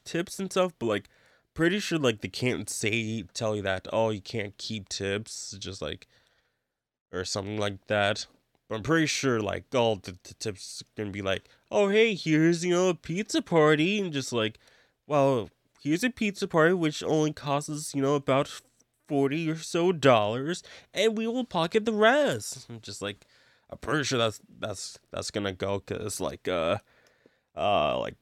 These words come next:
pretty sure, like, the, in the tip jar in one day could be, like, a hundred or so dollars, so just, like, so just, like, uh, I'm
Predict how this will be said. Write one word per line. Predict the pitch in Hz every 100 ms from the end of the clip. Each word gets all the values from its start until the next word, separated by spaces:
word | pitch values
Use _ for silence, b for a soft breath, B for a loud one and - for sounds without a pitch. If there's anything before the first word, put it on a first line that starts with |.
| _ _
pretty | 220 220 226
sure, | - 202 185 175
like, | 143 135 -
the, | 113 98 -
in | - 113
the | 104 -
tip | - 104
jar | 120 113
in | 110 101 92
one | 107 107
day | 107
could | 101 101
be, | 95 104
like, | 95 95 _ _ _ _ _ _ _
a | 107 95
hundred | 101 113 113 117
or | 113
so | - 120
dollars, | 104 104 101 123 131 135
so | -
just, | 113 101 104 113
like, | 107 101 - _ _ _ _ _ _ _ _ _ _ _ _ _ _ _ _ _ _ _ _ _ _
so | - 113 110
just, | 107 104
like, | 107 - _
uh, | 143 131 131 131 127 127 127
I'm | - 113